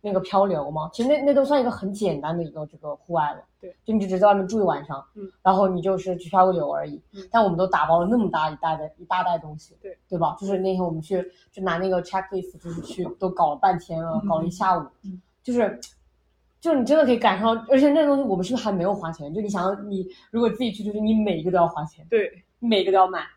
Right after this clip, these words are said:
Speaker 2: 嗯。
Speaker 1: 而且你还不一定使用频率又不，不一定会很高。
Speaker 2: 嗯。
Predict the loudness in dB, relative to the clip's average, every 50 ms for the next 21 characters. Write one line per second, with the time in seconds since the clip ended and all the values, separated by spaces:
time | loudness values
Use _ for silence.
0 | _ _ -14 -4 -2 0 2 2 2 2 0 0 0 -2 -2 -2 -4 -6 -8 -10
1 | -12 -8 -4 -4 -4 -4 -4 -4 -4 -4 -4 -4 -8 -16 _ _ -6 -4 -4 -4
2 | -4 -4 -6 -6 -8 -12 -16 -16 -10 -10 -8 -8 -8 -10 -12